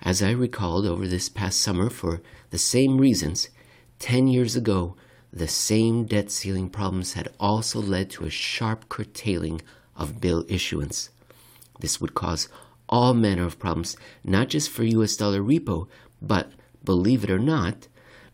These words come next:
banks instead rely on obtaining dollar funding by borrowing in euros and using F X swap markets. As Mister Sack said, this situation described by Mister Sack is essentially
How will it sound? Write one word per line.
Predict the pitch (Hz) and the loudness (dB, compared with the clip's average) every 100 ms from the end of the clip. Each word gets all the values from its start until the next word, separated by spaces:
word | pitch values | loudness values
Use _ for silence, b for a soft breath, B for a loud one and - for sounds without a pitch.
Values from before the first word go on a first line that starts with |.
| - | -4
banks | - 175 170 - | 2 2 2 0
instead | 151 156 - - 165 160 B - | 0 0 0 2 2 2 B 0
rely | 139 156 160 151 | 2 2 2 2
on | 151 147 | 4 2
obtaining | 151 - 156 160 147 | 0 -4 0 2 2
dollar | - 139 151 | 0 2 2
funding | 160 165 170 147 | 2 0 0 2
by | 151 | 2
borrowing | 147 143 151 151 156 160 | 2 0 0 0 2 2
in | 151 | 2
euros | 156 160 147 139 B B B - | 4 4 2 0 B B B 0
and | 147 | 4
using | 151 160 151 - - | 4 4 4 2 -2
F | 185 156 | -2 -2
X | 156 - | -2 0
swap | - 175 170 - | 0 0 -2 0
markets. | 165 180 - 117 - - b b b b - | 0 2 0 -2 -4 -10 b b b b -10
As | 82 78 | -8 -6
Mister | 73 - 82 | -6 -4 -4
Sack | - 78 76 | -2 -4 -4
said, | - 123 87 - B B B B B B | -2 0 -2 -4 B B B B B B
this | 113 117 | 0 2
situation | - 120 - 113 110 - 98 | 2 0 2 2 2 0 0
described | 95 - 113 107 | 0 0 0 0
by | 90 95 | 0 0
Mister | 101 - 104 | 0 0 -2
Sack | - 98 98 104 | 0 -2 0 0
is | 95 - B B - | -2 -4 B B -8
essentially | 98 - 127 117 - 110 | -4 -2 0 -2 -2 -4